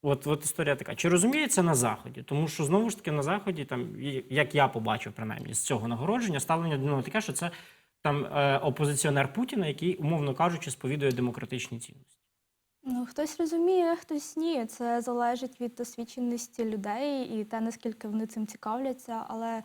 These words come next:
Speaker 2: ну, будемо відверті, не всім, е, хочеться занурюватись в тему, вчити історію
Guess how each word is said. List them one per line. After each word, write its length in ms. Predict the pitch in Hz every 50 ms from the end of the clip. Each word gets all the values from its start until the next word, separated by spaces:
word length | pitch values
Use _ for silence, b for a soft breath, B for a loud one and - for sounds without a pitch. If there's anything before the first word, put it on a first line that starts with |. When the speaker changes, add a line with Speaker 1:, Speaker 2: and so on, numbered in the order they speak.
| B B B B B -
Speaker 2:
ну, 60 | 240
будемо 240 | 277 269 311 294 262
відверті, 580 | 240 220 214 220 233 294 359 - - 359 330 302 294 269 247
не 140 | 254 247 247
всім, 640 | 240 - - - 262 262 277 285 285 269 262 254 233
е, 420 | 233 233 233 226 226 226 220 226 226
хочеться 440 | - 233 240 - 269 247 - 240 226
занурюватись 680 | 208 233 233 233 240 233 240 226 220 220 220 220 - -
в 40 |
тему, 420 | - - 220 240 277 277 269 254 233
вчити 420 | 233 - - 240 226 - 233 226
історію 840 | 226 220 220 - 220 220 233 233 240 240 233 233 226 220 226 220 214